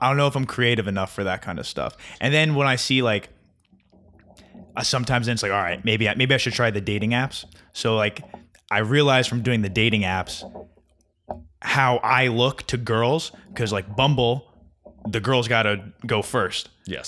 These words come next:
Speaker 1: So Bumble, the girl will send a message and she'll do something like that, and I just look at it and I just say, "That was the dumbest thing I ever heard," and I don't respond. And I
Speaker 2: Oh,
Speaker 1: say,
Speaker 2: yeah.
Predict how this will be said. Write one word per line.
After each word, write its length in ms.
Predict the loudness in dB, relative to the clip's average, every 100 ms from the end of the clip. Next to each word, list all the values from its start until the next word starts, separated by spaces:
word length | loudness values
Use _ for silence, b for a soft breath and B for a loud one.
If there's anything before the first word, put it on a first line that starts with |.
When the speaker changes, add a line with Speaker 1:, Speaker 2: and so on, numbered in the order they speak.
| -10
Speaker 1:
So 240 | -6 -4 -2
Bumble, 640 | 0 2 2 2 0 -6 -8
the 120 | -4
girl 220 | 0 2
will 80 | 2
send 220 | 0 0
a 40 |
message 360 | 2 2 0 -4
and 100 | -4
she'll 120 | -4
do 120 | -4
something 300 | -2 -2 -2
like 180 | -2 -2
that, 240 | 0 0 0
and 80 | -2
I 60 |
just 160 | -2 -4
look 180 | -4 0
at 160 | 0
it 100 | 0
and 160 | -2 -6
I 180 | -8 -10
just 200 | -10 -6
say, 140 | -6 -4
"That 240 | -2 -2
was 180 | -2 -6
the 100 | -8
dumbest 340 | -6 -6 -4
thing 140 | -4 -2
I 60 |
ever 180 | -2 -4
heard," 220 | -2 -2
and 80 | -2
I 60 | -2
don't 240 | 0 -2
respond. 420 | -4 -2 -2 -2 -4
And 100 | -2
I 20 |
Speaker 2:
Oh, 40 |
Speaker 1:
say, 100 | 0
Speaker 2:
yeah. 60 | 2